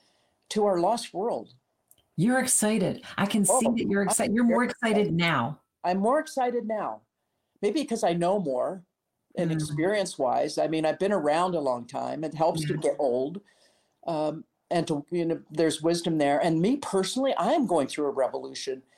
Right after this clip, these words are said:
Speaker 1: a revival, because here I am. I always knew I had the gift of helps. It was just so easy for me, much like my brother Tom, as you know him.
Speaker 2: Yes.
Speaker 1: "I wanna help.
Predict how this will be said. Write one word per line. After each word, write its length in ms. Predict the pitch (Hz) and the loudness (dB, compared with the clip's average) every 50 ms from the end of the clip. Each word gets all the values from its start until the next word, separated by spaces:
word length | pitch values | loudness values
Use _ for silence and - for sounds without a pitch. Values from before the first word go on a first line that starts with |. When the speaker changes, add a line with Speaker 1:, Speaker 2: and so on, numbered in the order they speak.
| _ _ _ _ _ _ _ _ _ - | _ _ _ _ _ _ _ _ _ -4
Speaker 1:
a 80 | 127 | 0
revival, 680 | 139 156 156 147 151 156 139 139 139 135 131 135 139 143 - | 0 2 2 2 2 2 4 4 2 2 0 -2 -4 -4 -4
because 840 | 165 156 - - - 175 185 180 175 170 165 165 160 - - - _ _ _ _ _ _ _ _ _ _ - _ _ _ _ _ | -6 -6 -6 -8 -8 -4 0 0 2 2 0 -2 -4 -6 -12 -16 _ _ _ _ _ _ _ _ _ _ -20 _ _ _ _ _
here 200 | - 208 240 269 | -4 -2 -2 0
I 80 | 277 | 0
am. 240 | 269 247 214 185 180 | 0 0 0 0 2
I 60 | 175 | 2
always 300 | 165 170 202 240 254 247 | 2 2 2 0 -2 -2
knew 160 | 247 240 220 202 | -2 -2 0 0
I 60 | 190 | 0
had 200 | 180 180 175 - | 0 0 0 -2
the 60 | 156 | -6
gift 320 | 147 - 165 147 156 - | -6 -4 -4 -4 -4 -6
of 100 | 160 156 | -10 -8
helps. 520 | - 143 156 143 131 - - - - - - _ _ _ | -6 -4 -2 -2 -4 -4 -8 -14 -14 -14 -16 _ _ _
It 60 | - 147 | -6 -4
was 160 | 151 151 - | -4 -4 -2
just 300 | 180 160 165 - - - | -4 -4 -4 -6 -8 -2
so 220 | - 208 208 196 - | 0 0 0 0 -2
easy 360 | 208 185 175 165 - 160 147 131 | -2 -4 -2 -2 -2 -2 -2 -2
for 140 | - - 143 | -2 -4 -2
me, 400 | 143 143 139 135 135 135 135 - _ _ _ _ _ _ - | 0 2 2 0 0 -2 -4 -10 _ _ _ _ _ _ -12
much 380 | 147 147 147 151 156 160 - - | -8 -4 0 0 0 0 2 2
like 180 | 175 165 160 | 2 2 2
my 140 | 175 170 180 | 0 0 0
brother 300 | 175 165 151 143 156 170 | 0 0 0 0 0 -2
Tom, 380 | 170 - 165 143 135 135 139 139 | -4 -2 -2 0 0 0 0 -2
as 120 | 135 135 | -4 -4
you 80 | 139 151 | -4 -2
know 220 | 156 151 151 147 139 | 0 0 0 0 0
him. 360 | 139 143 131 120 131 151 151 _ _ _ - | 0 -2 -2 -2 -4 -6 -8 _ _ _ -4
Speaker 2:
Yes. 380 | 139 135 135 131 123 - - - | -2 0 0 0 -2 -4 -6 -2
Speaker 1:
"I 40 | - | 0
wanna 100 | 180 170 156 | 0 0 2
help. 300 | 151 165 135 123 - | 2 2 0 0 -2